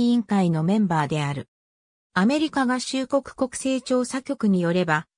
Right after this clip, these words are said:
郡域全面積は四百十四平方マイルであり、このうち陸地四百平方マイル、水域は十四平方マイルで、水域率は三点二七パーセントである。カトーバ郡は八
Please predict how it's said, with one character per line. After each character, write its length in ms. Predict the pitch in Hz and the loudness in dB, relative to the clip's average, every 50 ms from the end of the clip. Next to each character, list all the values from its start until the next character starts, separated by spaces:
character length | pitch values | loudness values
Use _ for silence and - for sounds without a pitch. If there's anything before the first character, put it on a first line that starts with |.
| _ _ | _ _
郡 240 | - 202 262 311 311 | 0 0 2 2 0
域 200 | 269 - - 180 | -2 -4 -4 -4
全 280 | - 190 196 214 240 233 | -2 0 0 2 2 0
面 220 | 233 240 269 254 | 0 0 -2 -2
積 300 | - - 233 208 - 185 | -2 -2 -4 -2 0 0
は 120 | 165 160 160 | 0 0 0
四 240 | 165 190 240 254 | 2 2 2 2
百 320 | 240 - 196 175 - 165 151 | 0 0 -2 -4 -2 -4 -4
十 240 | - 196 233 247 247 | -2 -2 0 0 2
四 280 | 233 247 240 220 190 | 2 2 2 2 2
平 280 | 170 - 175 190 214 202 | 0 0 -2 -2 -2 -2
方 220 | - 247 240 240 | 0 0 2 2
マ 160 | 233 233 247 | 2 2 2
イ 40 | 233 | 0
ル 100 | 196 185 | 0 0
で 140 | 160 165 160 | 0 0 0
あ 100 | 160 160 | 0 -2
り、 200 | 156 156 - - _ _ _ _ | -2 -4 -8 -10 _ _ _ _
こ 140 | - - 185 | -4 0 0
の 180 | 196 233 277 302 | 2 2 0 -2
う 80 | 302 | -4
ち 180 | 285 - - 285 | -6 -6 -4 -4
陸 200 | 294 294 - - | -4 -4 -6 -8
地 180 | - - 202 190 | -4 0 0 2
四 180 | 208 226 226 202 | 2 2 2 0
百 300 | - - 190 - - 160 | 0 -2 -4 -4 -4 -4
平 280 | 156 202 233 247 233 | 0 0 0 0 0
方 240 | - - 226 220 202 | 0 0 -2 0 2
マ 180 | 196 202 208 208 | 2 2 2 2
イ 100 | 208 175 | 2 0
ル、 180 | 165 - - _ _ _ _ _ | -2 -4 -8 _ _ _ _ _
水 260 | - - 226 262 277 | -6 -2 -2 -2 -2
域 180 | 269 - - 262 | -2 -2 0 0
は 120 | 247 226 | 2 2
十 260 | 180 190 240 269 285 | 2 2 2 2 2
四 280 | 269 277 277 277 262 240 | 2 2 2 0 0 -2
平 300 | - - 233 240 247 214 | -2 0 0 0 0 0
方 200 | - 240 233 226 | -2 -2 0 2
マ 160 | 226 233 247 | 2 2 2
イ 80 | 226 190 | 2 2
ル 100 | 185 170 | 0 0
で、 200 | 160 156 - - _ _ _ _ _ | 0 -2 -4 -4 _ _ _ _ _
水 360 | - - - 214 254 302 302 294 | -14 -6 -2 0 2 2 2 0
域 200 | - _ - 277 | -4 _ -4 -2
率 240 | 285 269 - - | -2 -2 -2 -2
は 140 | 190 175 151 | 0 0 0
三 320 | - - - 240 294 302 - | -2 -2 -2 0 0 0 0
点 300 | - 185 175 160 151 151 | 0 0 0 0 0 0
二 260 | 160 175 190 214 233 | 0 0 0 2 0
七 320 | 240 269 277 269 262 254 | 0 0 -2 -2 -4 -2
パ 160 | - 277 269 | 0 0 0
ー 60 | 262 254 | 0 0
セ 180 | - 277 277 | -2 -4 -4
ン 60 | 254 | -4
ト 160 | - - 190 160 | -2 -2 -2 0
で 120 | 156 147 | 0 -2
あ 120 | 143 143 | -2 -2
る。 180 | 139 143 - - _ _ _ _ _ _ _ _ _ _ _ _ | -2 -4 -6 -8 _ _ _ _ _ _ _ _ _ _ _ _
カ 120 | - 190 | -8 -6
ト 220 | - 269 285 285 | -2 0 0 0
ー 20 | 277 | 2
バ 160 | 285 294 285 | 0 -2 -2
郡 240 | 269 285 285 277 240 | 0 -2 0 0 0
は 120 | 190 175 | 0 0
八 200 | 165 156 156 - | 2 0 -2 -2